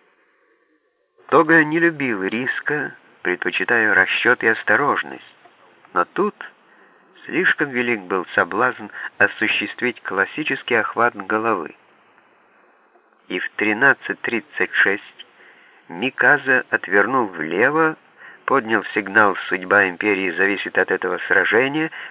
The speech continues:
пусть каждый исполнит свой долг». А что же Рожественский? Он следил за противником из боевой рубки Суворова.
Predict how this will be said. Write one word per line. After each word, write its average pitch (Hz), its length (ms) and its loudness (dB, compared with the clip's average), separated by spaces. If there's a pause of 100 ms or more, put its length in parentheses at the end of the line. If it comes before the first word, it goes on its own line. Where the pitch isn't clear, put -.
пусть - 360 -4
каждый 131 420 4
исполнит 120 580 -2
свой 98 220 -2
долг». 98 480 -2 (2500)
А 90 120 4
что - 260 0
же 123 180 2
Рожественский? 107 1000 -2 (1300)
Он 202 280 4
следил 170 540 -2
за 127 120 2
противником 165 800 -2 (100)
из 113 220 -2
боевой 107 420 2
рубки 131 480 -4
Суворова. 123 560 -2